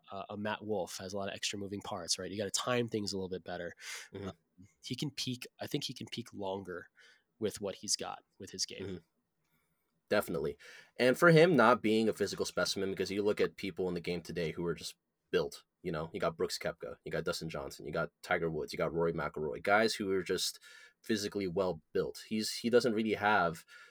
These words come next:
Speaker 2: you know, the, as far as a typical shape of what an athlete would have, but he's got the most efficient game. And when I examine just the shots that he's hitting, there is no weakness in his bag. He could be in trouble on an approach. He could hit into a bunker. He could hit it into deep rough.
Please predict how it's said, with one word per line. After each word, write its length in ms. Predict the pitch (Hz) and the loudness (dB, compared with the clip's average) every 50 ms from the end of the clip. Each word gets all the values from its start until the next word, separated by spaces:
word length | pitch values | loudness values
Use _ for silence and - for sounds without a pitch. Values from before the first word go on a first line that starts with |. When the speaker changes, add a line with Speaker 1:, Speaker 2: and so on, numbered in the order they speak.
| _ _ _ _ _ _ - _ _ _ _ | _ _ _ _ _ _ -20 _ _ _ _
Speaker 2:
you 80 | 87 | -4
know, 200 | 82 78 76 78 | -4 -2 -4 -4
the, 240 | 76 76 85 82 80 - - _ _ _ _ - | -4 -2 -2 -2 -2 -2 -10 _ _ _ _ -8
as 100 | - - | -8 -6
far 260 | - - 101 98 92 | 0 2 4 4 4
as 420 | 90 92 87 82 85 85 - - - _ _ _ _ _ _ _ _ _ | 4 2 2 2 0 0 -4 -8 -12 _ _ _ _ _ _ _ _ _
a 60 | - - | -8 -4
typical 400 | - 117 - - 92 - 92 82 | -4 -4 -2 -2 0 0 0 0
shape 460 | - - - - 120 101 92 82 - - - _ - | 0 0 4 6 6 6 4 2 -2 -16 -20 _ -4
of 240 | - 98 85 - 90 | -4 -4 -4 0 0
what 180 | 101 98 90 | 2 2 2
an 120 | 82 87 82 | 0 -2 -2
athlete 360 | - 90 92 - - 95 62 | 0 0 0 0 -2 -4 -4
would 100 | 67 78 | -4 0
have, 420 | - 113 123 117 87 82 85 - - - - - - - - _ _ | 4 4 6 6 6 4 0 -2 -8 -16 -20 -20 -20 -20 -20 _ _
but 180 | 98 95 82 - _ _ _ _ _ _ _ _ _ _ _ _ | 0 0 0 -2 _ _ _ _ _ _ _ _ _ _ _ _
he's 240 | - - 117 110 - | -8 -6 -4 -2 2
got 140 | - 113 - | 2 2 2
the 80 | - | 2
most 220 | 101 104 101 - 95 | 2 2 2 2 0
efficient 340 | - - 110 - 120 101 | -2 -2 0 0 0 2
game. 320 | 87 113 131 107 69 73 - _ _ _ | 4 4 4 4 0 -2 -8 _ _ _
And 360 | - 107 107 104 101 101 92 82 | 0 2 4 4 4 4 2 0
when 240 | - 104 113 110 110 | -2 0 2 2 4
I 100 | 104 104 | 4 4
examine 460 | 98 98 92 - 107 110 110 107 101 | 4 2 2 2 2 4 4 2 2
just 160 | 101 98 - | 0 0 -2
the 80 | - 95 | -2 -4
shots 280 | - - 101 101 98 | 0 4 4 4 4
that 80 | - 85 | 2 -4
he's 140 | 80 82 - | -6 -2 0
hitting, 300 | 113 123 120 95 90 - - - - - - _ _ | 2 2 2 2 -2 -4 -10 -20 -20 -20 -20 _ _
there 140 | 92 95 | 2 4
is 160 | 98 101 90 101 | 4 4 2 2
no 220 | 101 110 127 135 | 6 8 8 8
weakness 420 | 120 101 113 123 - 120 107 - | 8 6 4 2 2 0 -2 -2
in 60 | - 98 | -2 -2
his 120 | 92 87 | -4 -4
bag. 380 | 82 92 101 95 - - - _ _ _ _ _ | -2 -2 0 0 -2 -4 -10 _ _ _ _ _
He 120 | - 127 | -6 0
could 140 | 120 139 127 | 0 0 2
be 100 | 120 127 | 4 4
in 80 | 120 110 | 4 4
trouble 580 | - - - 120 110 104 104 110 110 107 - - _ _ | 4 2 4 4 6 8 8 8 8 8 6 2 _ _
on 160 | - 101 101 | 0 2 2
an 80 | 101 90 | 4 2
approach. 320 | 82 82 - 87 73 69 - | 0 0 0 -2 -2 0 -4
He 80 | 87 | -4
could 120 | 82 95 90 | -4 -2 0
hit 140 | 104 107 104 | 2 2 2
into 200 | 95 87 - 85 | 2 2 0 -2
a 40 | |
bunker. 260 | 80 - 80 78 - 82 | 0 -2 -6 -6 -4 -6
He 160 | 73 71 - - | -8 -8 -8 -10
could 140 | 76 73 | -10 -8
hit 160 | - - 120 117 | 0 2 2 4
it 80 | 117 | 4
into 140 | 104 - 98 | 2 0 -4
deep 220 | 85 98 90 82 _ | -6 -6 -8 -2 _
rough. 280 | 95 90 85 - - | 2 2 2 0 -4